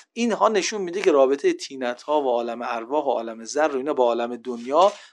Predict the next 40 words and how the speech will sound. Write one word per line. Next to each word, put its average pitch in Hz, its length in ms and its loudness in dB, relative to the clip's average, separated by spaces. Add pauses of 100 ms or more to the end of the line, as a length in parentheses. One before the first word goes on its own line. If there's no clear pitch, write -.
(120)
رابطهٔ، 170 880 2 (500)
اه، 117 200 -14 (100)
ارضی 131 500 2
نیست 139 460 -8
که - 80 -16
اونا 131 200 -6
تموم 143 360 -8
شده 196 240 -2
رفتیم 160 300 0
عالم 113 360 -6
بعد، 101 200 -12
اون 165 100 -6
عالم 143 200 0
تموم 143 220 -8
شده 165 200 -2
رفتیم 127 300 -4
عالم. 107 260 -14
طولیه، 147 540 -6 (640)
طولیه. 151 520 -6
یعنی 131 240 -8
الان 175 280 6
هست، - 760 -2 (300)
همین 180 300 -4
الان 151 440 4
هم 208 500 2 (540)
یک 180 200 -2
ارتباطاتی 165 680 4
ما 175 140 4
با 170 100 0
اون 170 120 4
عالم 139 340 2
داریم. 123 280 -2
روح 151 280 0
ما 160 140 0
با 143 120 0
اون 147 180 -2
روح 147 220 -4
اون 143 200 -6
عالم 139 440 -2
هنوز 147 400 -12